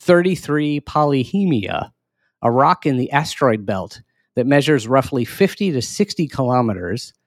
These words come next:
uh, around thirty to thirty-six miles across. One measurement has derived a density for thirty-three Polyhemia of seventy-five point two eight grams per cubic centimeter,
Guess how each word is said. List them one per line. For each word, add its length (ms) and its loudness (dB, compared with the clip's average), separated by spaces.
uh, 240 0
around 280 0
thirty 300 0
to 100 -2
thirty-six 540 -4
miles 720 -4
across. 680 -6
One 200 4
measurement 440 0
has 160 -4
derived 360 2
a 80 -2
density 400 -2
for 140 -6
thirty-three 480 0
Polyhemia 800 -6
of 120 -12
seventy-five 880 0
point 240 -2
two 180 2
eight 120 2
grams 380 -2
per 140 -4
cubic 320 -6
centimeter, 580 0